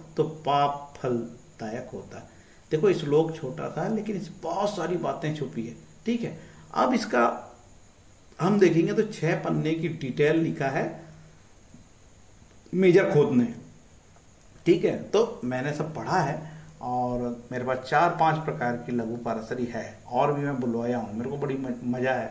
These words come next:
पढ़ आता है। तो इसको अपन कैसे समझते हैं, आप कैसे समझोगे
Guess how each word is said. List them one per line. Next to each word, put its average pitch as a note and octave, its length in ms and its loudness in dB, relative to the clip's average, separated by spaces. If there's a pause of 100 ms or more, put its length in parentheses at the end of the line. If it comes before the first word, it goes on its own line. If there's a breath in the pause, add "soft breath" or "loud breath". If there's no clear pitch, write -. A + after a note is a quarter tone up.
(180)
पढ़ A2 100 -8
आता - 440 -12
है। - 80 -16 (440 loud breath)
तो G#3+ 60 8
इसको A3 180 4
अपन A#3+ 160 6
कैसे F#3+ 240 4
समझते F#3 400 -2
हैं, F3+ 120 -6
आप - 220 -2
कैसे F3+ 220 6
समझोगे F3+ 500 2